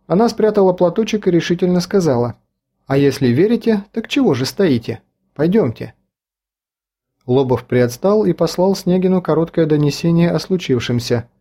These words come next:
но, к своему удивлению, подтверждения не получил. Тика покосилась на него. «Скажите, уважаемый Лэнд, что в этот час делают на Стигме?» Лобов пожал плечами. «Обедают, наверно».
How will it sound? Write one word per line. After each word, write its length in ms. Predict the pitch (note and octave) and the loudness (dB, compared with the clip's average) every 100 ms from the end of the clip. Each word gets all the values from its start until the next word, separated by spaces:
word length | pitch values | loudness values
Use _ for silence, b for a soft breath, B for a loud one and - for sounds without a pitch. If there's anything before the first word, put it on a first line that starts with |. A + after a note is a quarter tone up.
| _ _ _ - | _ _ _ -4
но, 200 | B2 E3 | -2 -2
к 60 | |
своему 400 | - G3 F3+ F3 | 0 0 2 4
удивлению, 520 | F#3 E3+ C3+ D3+ F3+ | 4 2 2 2 0
подтверждения 760 | F3+ F3+ - F#3 D#3 C3 A#2+ B2+ | 0 -4 -2 -2 0 0 0 0
не 100 | C#3 | -2
получил. 560 | C#3+ E3 E3 - A2+ G2+ _ _ _ _ _ _ _ _ | 0 0 0 -2 -6 -8 _ _ _ _ _ _ _ _
Тика 260 | C#3 B2 B2 | -4 -2 -4
покосилась 580 | - C3+ C3 A#2 A#2 | -2 -4 -2 -2 -2
на 80 | - | -4
него. 300 | A#2 A2+ G#2 - _ _ _ _ _ _ _ _ _ _ | -2 -2 -4 -8 _ _ _ _ _ _ _ _ _ _
«Скажите, 680 | - B3+ A3+ D#3 B2 A2 - - | -6 -2 0 0 -4 -6 -10 -4
уважаемый 500 | F#3+ G#3+ D#3+ A#2+ B2 | -2 2 2 2 2
Лэнд, 340 | B2 A#2 - _ | 0 -2 -6 _
что 280 | - - A#3+ | -20 -6 -2
в 60 | B3 | -2
этот 260 | A3 G3+ | -2 -4
час 300 | - A3 G#3 | -2 0 0
делают 420 | D#3+ G3 G3 F#3 | 2 2 2 2
на 120 | F#3+ F3+ | 0 -2
Стигме?» 580 | - G3 C3+ A2 G2 - _ _ _ _ _ _ _ _ _ _ - | -2 -4 -2 -4 -6 -14 _ _ _ _ _ _ _ _ _ _ -2
Лобов 380 | A#2+ A#2 D#3 | 0 0 -2
пожал 320 | - E3+ C#3+ C3 | -2 -2 -2 -2
плечами. 580 | D#3 D3 B2+ A2 G2+ G2 _ _ _ _ - | -4 -2 -2 -2 -8 -14 _ _ _ _ -4
«Обедают, 520 | C3 A2+ A2+ D#3+ E3+ | -2 0 0 0 0
наверно». 520 | C3 A2+ A2 A2+ A2 | 0 2 0 -2 -8